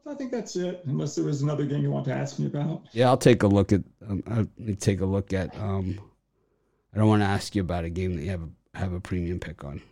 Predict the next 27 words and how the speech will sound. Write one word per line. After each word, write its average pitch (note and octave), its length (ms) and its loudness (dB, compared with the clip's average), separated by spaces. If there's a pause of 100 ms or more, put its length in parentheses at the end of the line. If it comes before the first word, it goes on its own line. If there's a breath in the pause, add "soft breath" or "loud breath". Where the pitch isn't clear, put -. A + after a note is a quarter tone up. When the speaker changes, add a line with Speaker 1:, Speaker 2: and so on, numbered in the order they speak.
(120)
Speaker 2:
So - 160 -20
let C#2+ 60 -20
me - 60 -20
see - 200 -18
what A#1+ 120 -16
you G1+ 100 -20
got A#1 240 -18
on C2+ 300 -12
board. G#2+ 440 -6 (360)
Any E2+ 140 -20
of - 80 -20
these - 180 -20
other D#2+ 260 -20
games? A2 640 -4 (1300)
Speaker 1:
I C#3+ 60 -2
have C3+ 120 -2
forty-seven F#3 760 -2
picks E3 300 -6
today, B2+ 260 -4
Mitch, C#3 220 0
so D#3 120 -4
there C3+ 180 -2
isn't E3+ 360 0
a D#3 60 -2
game G3 440 -4
I D3 160 -6 (320)
don't F#2 580 -6